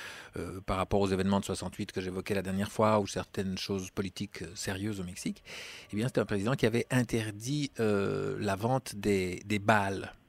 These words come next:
Hmm ? Or, il faut savoir, euh, Pascal, qu'au, qu'au, qu'au Mexique, quand vous étiez, euh, entre amis, euh, à l'époque où on pouvait tous s'acheter des balles,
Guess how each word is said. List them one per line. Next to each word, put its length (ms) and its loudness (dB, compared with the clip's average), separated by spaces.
Hmm ? 180 2
Or, 140 6
il 60 6
faut 120 2
savoir, 440 6
euh, 140 2
Pascal, 420 0
qu'au, 180 -4
qu'au, 240 -4
qu'au 160 -2
Mexique, 400 -4
quand 200 -4
vous 180 -6
étiez, 500 -2
euh, 120 -6
entre 240 -6
amis, 480 2
euh, 280 -8
à 80 -4
l'époque 400 -2
où 60 -2
on 60 -2
pouvait 260 -4
tous 200 -6
s'acheter 800 0
des 120 -6
balles, 480 2